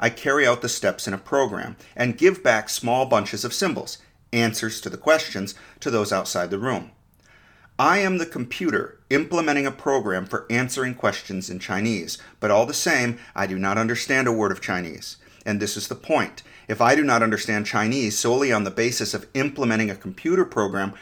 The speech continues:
for understanding Chinese, then neither does any other digital computer solely on that basis, because no digital computer has anything that I do not have."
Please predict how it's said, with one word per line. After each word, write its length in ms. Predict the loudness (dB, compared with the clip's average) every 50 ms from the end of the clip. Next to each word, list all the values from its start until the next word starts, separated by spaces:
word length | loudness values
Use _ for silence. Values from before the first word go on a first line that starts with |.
| -20 -16 _
for 240 | -4 -4 -2 0 2
understanding 760 | 2 2 0 -2 -4 -4 -4 -2 -2 -2 0 -2 -4 -6 -6
Chinese, 600 | -6 -6 -4 -4 -6 -8 -8 -8 -8 -8 -8 -10 -14 -20 -12 -6
then 160 | -4 -2 0 2
neither 280 | 2 2 2 2 2
does 160 | 2 2 0
any 220 | 0 0 0 0 0
other 140 | 0 -2 -2
digital 400 | -2 -2 -4 -4 -2 -4 -6 -6
computer 420 | -6 -10 -8 -4 -4 -2 -2 -2
solely 400 | -2 -2 -2 0 0 0 0 0
on 140 | -2 -2 -2
that 200 | -4 -4 -4 0
basis, 460 | 0 0 0 0 -4 -4 -6 -6 -8 -8 -14 -18 -16 -10 -6
because 280 | -4 -2 -2 -2 -2 0
no 320 | 0 2 4 2 2 2
digital 360 | 2 0 -2 -2 -2 -4 -4
computer 400 | -4 -6 -10 -4 -2 0 0 0
has 260 | 0 0 -2 -2 -4 -6 -4
anything 340 | -2 -2 -2 -2 -2 -2
that 160 | 0 0 2 2
I 100 | 2 0
do 120 | 0 -2
not 180 | -4 -4 -6 -4
have." 480 | -4 -4 -4 -4 -4 -6 -12 -14 -20